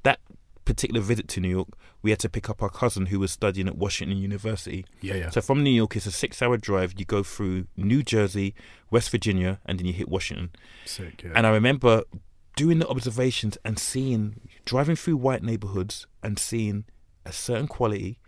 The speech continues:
Speaker 2: Yeah.
Speaker 1: and then going through Latino and black areas and seeing a completely different one. When I got to, to Washington and I saw the street leading up to the White House and just seeing all the houses battered and all these black homeless people on the road, but at,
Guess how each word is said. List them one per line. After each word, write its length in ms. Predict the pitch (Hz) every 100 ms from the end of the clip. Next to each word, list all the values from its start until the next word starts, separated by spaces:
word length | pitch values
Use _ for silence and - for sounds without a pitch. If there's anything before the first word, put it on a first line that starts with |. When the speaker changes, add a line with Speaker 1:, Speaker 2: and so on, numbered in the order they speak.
| - 98
Speaker 2:
Yeah. 180 | 87 - -
Speaker 1:
and 120 | 117
then 160 | 117 107
going 260 | 120 113 113
through 460 | - 117 110 104
Latino 580 | 90 107 - 127 123 113
and 180 | 110 98
black 240 | 113 117 -
areas 420 | 104 92 95 - -
and 140 | 107 98
seeing 340 | - 117 107 -
a 60 |
completely 540 | - 95 - 131 139 127
different 340 | 123 - 90
one. 220 | 90 92 - - - - -
When 200 | 101 147
I 60 |
got 220 | - 185 -
to, 100 | 143 -
to 180 | - 139
Washington 580 | 127 127 - 101 98 - - - - -
and 120 | 110
I 40 | 110
saw 260 | - 131
the 100 | 110
street 400 | - - 143 139
leading 260 | 127 117 117
up 100 | -
to 100 | 110
the 80 | 107
White 260 | 113 110
House 320 | 107 98 98 -
and 120 | 101
just 160 | 104 -
seeing 340 | - 113 101 -
all 140 | 107
the 100 | 98
houses 360 | 113 113 101 90
battered 460 | 113 110 - 92 - - - - -
and 100 | 104 101
all 160 | 113
these 180 | 113 101
black 320 | - 113 -
homeless 400 | - 113 107 104
people 360 | - 120 107 107
on 100 | 101
the 60 | 101
road, 200 | 110 98 -
but 140 | 101
at, 160 | 110